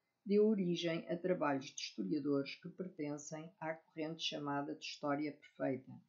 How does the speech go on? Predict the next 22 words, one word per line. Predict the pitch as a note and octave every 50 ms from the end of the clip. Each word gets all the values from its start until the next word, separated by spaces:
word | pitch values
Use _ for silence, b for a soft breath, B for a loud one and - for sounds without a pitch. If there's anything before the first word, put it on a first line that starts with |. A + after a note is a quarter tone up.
| _ _ _ _ _ _ _ _ _
que | - F3+
mostra | E3+ D#3+ D3+ D#3+ E3 - - - F3
que | E3+ - - D#3+
a | D#3
unidade | D#3+ E3+ F3+ F#3 F3+ E3 D3+ C#3+ D3 - _
política | - F#3+ F#3 F3 E3 - D3+ C3+ - D#3+
e | D#3+
religiosa | D#3 D#3+ E3+ E3 D#3+ - - D#3 D3 C#3 C3+ C3+ C#3+ C#3+
da | D3 D#3 D3+
França | - - D#3+ D#3 E3 E3 - - D3
moderna | D3 C#3+ C#3+ C#3+ C#3 C#3+ C#3+ C#3+ E3 E3 E3 F3+ G3 - _ _ _ _ _ _ _ _
é | - F3+ F3+ F3+
necessária | F#3 G3 G3 F#3+ - - F#3 F3+ - - E3+ D3+ C#3 C#3 C#3 C#3+ D3 D3 C#3+ - -
ao | - E3+ E3+
derivar-se | E3+ E3+ E3 D#3 D3 D3 D3+ D3 D3 C#3+ D3 - - - - G3
de | F#3 E3+ E3+ - -
origens | D#3+ D#3+ D#3 D3+ C#3+ D3 D3 D#3+ D#3 D#3 D#3 D#3
gaulesas, | - - D#3+ D#3+ D3+ C#3+ C#3+ C#3+ C#3 C3+ C3 - D#3 D#3 E3 - - _ _ _ _ _ _ _ _ _ _
como | _ - D#3+ D#3 D#3 D#3 D#3 D#3 - - - -
em | E3 D3+ D3+ D3+ - - - _
Étienne | D#3 D3+ C#3+ - - - D#3 D#3 D3+ C#3+ C#3 C#3 C#3 - _ _
Pasquier, | - D3+ D3 D#3 - - - - E3+ E3 E3+ F#3 F#3+ -